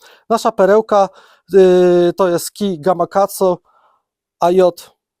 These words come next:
Master sześćdziesiąt dziewięć, chyba on się tak nazywa dokładnie, symbol,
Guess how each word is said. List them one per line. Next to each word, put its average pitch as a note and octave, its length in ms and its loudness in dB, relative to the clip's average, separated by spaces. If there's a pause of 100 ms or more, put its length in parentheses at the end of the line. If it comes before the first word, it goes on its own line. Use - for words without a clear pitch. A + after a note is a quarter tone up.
Master F#3 540 0 (460)
sześćdziesiąt F3+ 520 -6
dziewięć, C#3 420 -10
chyba C3+ 200 -8
on C3+ 80 -10
się C#3+ 140 -16
tak - 140 -14
nazywa D3 320 -8
dokładnie, D#3 420 -4
symbol, G3 420 -2